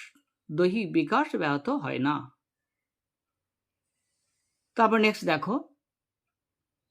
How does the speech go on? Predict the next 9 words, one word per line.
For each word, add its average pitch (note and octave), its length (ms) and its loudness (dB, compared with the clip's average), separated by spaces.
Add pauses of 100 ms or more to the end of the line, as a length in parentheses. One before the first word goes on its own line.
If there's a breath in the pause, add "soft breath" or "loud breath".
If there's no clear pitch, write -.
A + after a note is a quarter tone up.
(440)
যে F3 220 6
সকল C4+ 360 6
শিশুরা B3+ 420 2
কানে A#3 360 2
শুনতে A#3 400 0
পায় A3 340 4
না A3 120 4
তাদের G#3 400 0
বলে, F#3+ 340 2